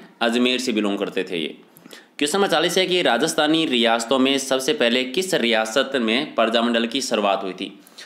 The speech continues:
सबसे पहला प्रजामंडल बना था जयपुर का। कब? उन्नीस सौ इकतीस में बना था, बा-, हालांकि बाद में इसका पुनर्गठन हुआ था छत्तीस में,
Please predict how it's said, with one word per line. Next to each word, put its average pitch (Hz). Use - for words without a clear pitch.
सबसे 156
पहला 143
प्रजामंडल 151
बना 135
था 175
जयपुर 104
का। -
कब? 147
उन्नीस 135
सौ 151
इकतीस 127
में 147
बना 135
था, 156
बा-, 104
हालांकि 117
बाद 110
में 123
इसका 123
पुनर्गठन 120
हुआ 127
था 131
छत्तीस 127
में, 151